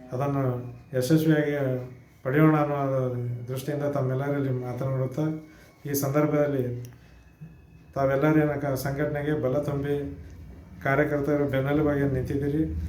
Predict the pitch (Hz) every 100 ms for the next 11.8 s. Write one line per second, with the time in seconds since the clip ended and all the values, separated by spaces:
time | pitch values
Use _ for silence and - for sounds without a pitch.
0 | - 135 131 131 143 160 156 156 147 143
1 | 131 135 127 135 151 143 139 139 127 131
2 | 131 139 143 160 160 - - - 131 135
3 | 135 131 165 180 - - - - - -
4 | 131 139 135 123 123 - - - - -
5 | - 120 127 156 156 151 147 143 131 127
6 | - 131 160 160 - - - - 131 143
7 | 160 151 139 139 - - - - - -
8 | 131 151 160 151 156 151 147 151 143 139
9 | 135 147 139 143 143 147 143 143 143 139
10 | 139 139 139 123 120 120 - - - -
11 | - 135 147 156 151 147 - -